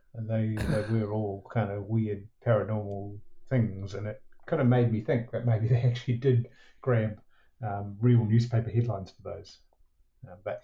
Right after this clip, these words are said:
Speaker 1: but yes,
Speaker 2: That
Speaker 1: I
Speaker 2: would have
Speaker 1: just,
Speaker 2: been
Speaker 1: um, just had a listen to Gravity Falls, and yes, I can see, see where you're, where you're going there. But, um,
Speaker 2: Yep.
Speaker 1: yeah, but the, the, yeah, the psychic, the psychic episode was, was quite good actually. Yes, it was very,
Speaker 2: Yeah.
Speaker 1: uh,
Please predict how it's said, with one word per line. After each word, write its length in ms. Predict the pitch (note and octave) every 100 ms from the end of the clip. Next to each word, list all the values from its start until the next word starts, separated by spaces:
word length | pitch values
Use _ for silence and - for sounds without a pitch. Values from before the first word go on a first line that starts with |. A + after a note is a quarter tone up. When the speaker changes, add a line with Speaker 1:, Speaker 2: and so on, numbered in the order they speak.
| _
Speaker 1:
but 160 | C#3+ C#3
yes, 200 | D3 A#2+
Speaker 2:
That 100 | D3
Speaker 1:
I 40 | C#3
Speaker 2:
would 80 | -
have 80 | C#3+
Speaker 1:
just, 120 | D3
Speaker 2:
been 80 | C3+
Speaker 1:
um, 240 | B2 A#2 - -
just 160 | A#2+
had 100 | C3
a 60 | A#2
listen 200 | A2+ -
to 60 | -
Gravity 300 | A2 G2+ G2
Falls, 360 | G#2 G2 F#2+
and 80 | G2+
yes, 180 | G2 -
I 60 | -
can 120 | A2+
see, 320 | B2+ G#2 G2 _ _
see 220 | - A#2+
where 160 | G#2 G2
you're, 340 | F#2+ F#2+ F#2+ - _ _ _ _ _ _
where 120 | A#2 G2+
you're 140 | G2+
going 280 | G2+ F#2+ G2
there. 300 | G2+ A#2+ A#2+ A#2 -
But, 100 | F#2
um, 40 | F#2 F#2+ _ _ _
Speaker 2:
Yep. 200 | B2+ - _ _ - - A#2 F#2+ E2 - _ _ _ _ _
Speaker 1:
yeah, 180 | - A#2
but 120 | D#3
the, 180 | D#3+ C#3+
the, 360 | D3 D#3 C3 - - _
yeah, 140 | E3
the 120 | D#3 D#3+
psychic, 500 | F#3 D#3+ - - -
the 100 | D#3+
psychic 440 | - - C#3+ A#2+
episode 360 | B2 - B2+ A2+
was, 260 | A#2+ A2+ A#2
was 240 | A#2 A#2
quite 260 | - G#2 -
good 140 | G#2
actually. 400 | G2 - A2 F#2+ F#2
Yes, 240 | F2+ -
it 80 | A2+
was 200 | G2 F#2+
very, 340 | F#2+ F#2+ F#2
Speaker 2:
Yeah. 80 | A#2
Speaker 1:
uh, 300 | - F2+ F2